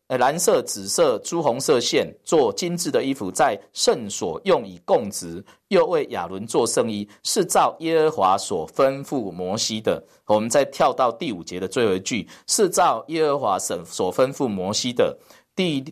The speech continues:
七节的最后一句，是照耶和华所吩咐摩西的。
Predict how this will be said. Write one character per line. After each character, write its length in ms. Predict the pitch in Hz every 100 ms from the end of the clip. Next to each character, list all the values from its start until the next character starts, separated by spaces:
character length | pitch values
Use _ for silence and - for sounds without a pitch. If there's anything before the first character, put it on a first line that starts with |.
| - -
七 280 | - 170
节 180 | 160 98
的 100 | 101
最 140 | 104 127
后 60 |
一 60 | 98
句， 280 | 113 101 - -
是 180 | - 190
照 320 | - 180 135 117
耶 140 | 156 147
和 20 |
华 200 | 127 101
所 220 | - 92
吩 240 | 85 131 135
咐 180 | 143 104
摩 200 | 95 110
西 220 | - 113
的。 240 | 104 -